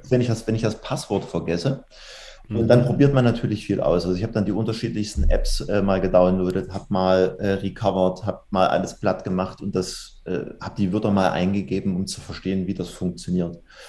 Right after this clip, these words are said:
Speaker 1: Und wenn man das ein paar Mal macht, dann hat man auch mehr Verständnis äh, davon. Also man muss es wirklich ausprobieren.
Speaker 2: Mhm.
Speaker 1: Wenn man das nicht ausprobiert, dann, äh, legt man die Scheu da auch nicht ab. Also du musst die Leute auch dazu zwingen, dass sie es mal probieren.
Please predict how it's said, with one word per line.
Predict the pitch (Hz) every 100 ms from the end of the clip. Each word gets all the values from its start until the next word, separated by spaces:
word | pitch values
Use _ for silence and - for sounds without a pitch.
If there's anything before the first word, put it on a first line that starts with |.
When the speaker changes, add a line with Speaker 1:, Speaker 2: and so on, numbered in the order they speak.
| - - -
Speaker 1:
Und | - 101
wenn | 123
man | 139
das | 123 123 - -
ein | 120
paar | - 107
Mal | 120 95
macht, | 95 147 - - - - - _ _
dann | - 98 107 107 107 104 98 -
hat | - -
man | 113
auch | - 101
mehr | 98
Verständnis | - 92 95 92 104 85 82 - - -
äh, | 87
davon. | 85 80 85
Also | 80 85
man | 92
muss | 107 107
es | 87
wirklich | 95 110 101 - -
ausprobieren. | - 82 - - - 69 67 - - - - -
Speaker 2:
Mhm. | 101 95 90
Speaker 1:
Wenn | 101
man | 107
das | 107
nicht | 107 95
ausprobiert, | 92 - - 123 117 113 - - - - -
dann, | - 95 98
äh, | 95 73
legt | 87 -
man | 113 98
die | 87
Scheu | - 90
da | 98 80
auch | 65 -
nicht | - -
ab. | - - -
Also | 87
du | 90
musst | 95 127
die | 104
Leute | 90 95 -
auch | 92
dazu | - - 87
zwingen, | - 110 117 90 80 -
dass | 92
sie | 95
es | 87
mal | 82 -
probieren. | - 107 80 - -